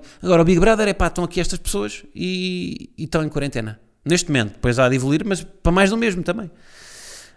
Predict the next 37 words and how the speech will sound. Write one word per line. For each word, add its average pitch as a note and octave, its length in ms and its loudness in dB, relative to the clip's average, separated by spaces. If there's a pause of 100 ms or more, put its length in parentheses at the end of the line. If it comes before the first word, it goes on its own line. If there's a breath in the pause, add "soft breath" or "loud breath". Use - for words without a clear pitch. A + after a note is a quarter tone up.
(100)
Ah, B2 440 0
acho B2+ 100 0
que D#3 60 -2
lhe C#3 40 0
falta D#3 200 4
ali D#3 120 2
um D#3 80 0
pequeno D#3+ 240 0
twist. - 460 -2 (1040)
Ah, A2+ 760 -2 (1120 soft breath)
mais B2+ 120 2
coisas C#3+ 160 2
sobre C#3 140 4
o B2+ 40 6
Big - 20 6
Brother. A2+ 240 6
Pá, - 140 4
isto - 120 -2
foi, G3+ 80 4
ah, F#3+ 140 2
entretanto, B2 560 0
lembram-se A3+ 240 -4
de E3 60 -4
eu C#3+ 60 -2
vos B2 100 -6
ter C#3+ 80 -2
dito C3 200 -2
que A#2 400 -2
tinha - 220 -6
sido C#3 160 -2
convidado A#2+ 300 4
para - 80 -4
fazer A2 120 -2
um A2+ 60 -2
programa A2 220 -2
de G#2+ 40 -14
televisão? G#2+ 340 -4